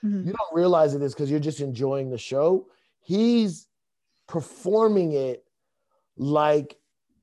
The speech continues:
Speaker 2: a band would, not how normal comedians do it.
Speaker 1: Yeah.
Speaker 2: And if
Speaker 1: Yeah.
Speaker 2: you put that filter over it, like, "Oh, he's performing like a lead singer of a band."
Speaker 1: Mm-hmm.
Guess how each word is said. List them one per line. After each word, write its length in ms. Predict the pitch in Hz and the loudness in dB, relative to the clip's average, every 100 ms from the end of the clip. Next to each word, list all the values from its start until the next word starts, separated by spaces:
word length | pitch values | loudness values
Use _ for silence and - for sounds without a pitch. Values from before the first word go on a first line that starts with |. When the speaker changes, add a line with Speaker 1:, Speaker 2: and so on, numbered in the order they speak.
| _ _ _ 127 113 | _ _ _ -18 -12
Speaker 2:
a 100 | 170 131 | -6 -6
band 640 | 107 160 196 202 196 147 | -2 0 0 0 0 -2
would, 420 | 127 117 98 95 _ - | -4 -4 -6 -12 _ -12
not 300 | 135 170 170 | -4 -2 -2
how 180 | 175 170 | -2 -2
normal 440 | 156 160 160 143 | 0 -2 -2 -4
comedians 800 | - - 147 180 170 143 117 98 | -6 -10 -4 -4 -2 -4 -8 -12
do 220 | 110 92 | -12 -12
it. 100 | - - _ _ | -14 -20 _ _
Speaker 1:
Yeah. 200 | 190 175 170 _ _ _ _ _ _ | -12 -12 -14 _ _ _ _ _ _
Speaker 2:
And 140 | 147 | -2
if 80 | 156 | 0
Speaker 1:
Yeah. 80 | 170 | 0
Speaker 2:
you 40 | 151 | -2
put 120 | 202 214 | -2 0
that 180 | 196 | 0
filter 500 | - - 196 202 180 | -2 0 0 2 2
over 260 | 160 147 139 | 2 2 0
it, 60 | 139 | -2
like, 200 | 135 131 | -4 -4
"Oh, 180 | 151 180 | -2 -2
he's 180 | 180 180 | -2 -4
performing 840 | - 170 - 180 202 196 170 156 - _ _ - _ _ - | -8 -14 -10 -6 -4 -2 -4 -6 -14 _ _ -20 _ _ -4
like 260 | 147 151 | 0 0
a 100 | 151 | -2
lead 360 | 139 147 175 160 | -4 0 0 -2
singer 320 | - 180 165 | -4 -2 0
of 80 | 143 | 0
a 60 | 123 | -2
band." 520 | 117 139 139 98 - _ _ - | -6 -8 -10 -14 -20 _ _ -4
Speaker 1:
Mm-hmm. 240 | 202 185 | -2 -2